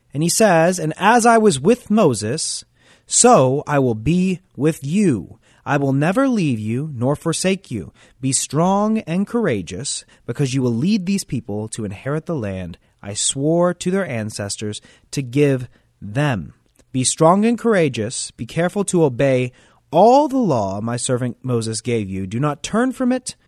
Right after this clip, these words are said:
to the right or to the left, that you may be successful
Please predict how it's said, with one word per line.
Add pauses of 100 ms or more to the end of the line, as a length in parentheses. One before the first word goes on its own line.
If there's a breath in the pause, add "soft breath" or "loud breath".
(220)
to
the
right (220)
or
to
the
left, (380 soft breath)
that
you
may
be
successful